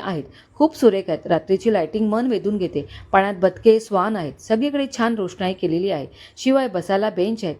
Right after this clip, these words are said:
तुम्हाला आवडेल ती जागा," अनघा म्हणाली. "डन. तिथेच जाऊ. आता सहा वाजलेत. साडेसात, पावणे आठला निघू.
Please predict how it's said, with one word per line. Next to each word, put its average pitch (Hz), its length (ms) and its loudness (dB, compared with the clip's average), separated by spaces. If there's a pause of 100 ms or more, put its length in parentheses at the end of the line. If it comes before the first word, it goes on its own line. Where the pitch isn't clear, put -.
तुम्हाला 247 280 2
आवडेल 202 440 0
ती 262 80 0
जागा," 143 340 -4 (100)
अनघा 156 300 0
म्हणाली. 160 340 -4 (340)
"डन. 170 260 4 (400)
तिथेच 262 280 4
जाऊ. 143 160 -2 (200)
आता 202 220 4
सहा 190 260 -2
वाजलेत. 247 340 0 (360)
साडेसात, 262 340 4
पावणे 240 300 2
आठला 220 260 0
निघू. 151 260 -4